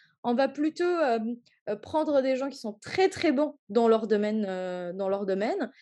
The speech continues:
et qui ont une capacité de leadership, d'éducation et de pédagogie pour éduquer, euh, les autres métiers et que finalement, peut-être, je sais pas si c'est ça la réponse ou pas, mais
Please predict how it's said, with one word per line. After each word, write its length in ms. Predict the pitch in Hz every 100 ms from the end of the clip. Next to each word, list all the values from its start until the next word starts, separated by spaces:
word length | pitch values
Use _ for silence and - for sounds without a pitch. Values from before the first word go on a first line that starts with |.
| - _
et 100 | -
qui 200 | 226 247
ont 120 | 311 339
une 120 | 302
capacité 480 | 262 254 262 - 254
de 80 |
leadership, 760 | 214 220 285 294 294 - 311 - _ _ _
d'éducation 640 | 196 254 233 277 277 277 277
et 100 | 220
de 100 | 190
pédagogie 580 | 254 254 233 214 214 349 _ _ _ -
pour 260 | 330 349 - -
éduquer, 640 | 349 294 302 285 285 - _ -
euh, 140 | 220 202
les 200 | 220 226
autres 160 | 247
métiers 340 | 226 226 339 403 -
et 140 | 269
que 240 | - 262 -
finalement, 720 | _ - 403 330 269 277 - -
peut-être, 500 | 330 277 285 - _ -
je 140 | 208
sais 160 | 240 247
pas 160 | 277
si 120 | 285
c'est 160 | 269 247
ça 200 | 233 277
la 100 | 254
réponse 380 | 220 220 254 247
ou 60 | 220
pas, 200 | 262 247
mais 220 | 208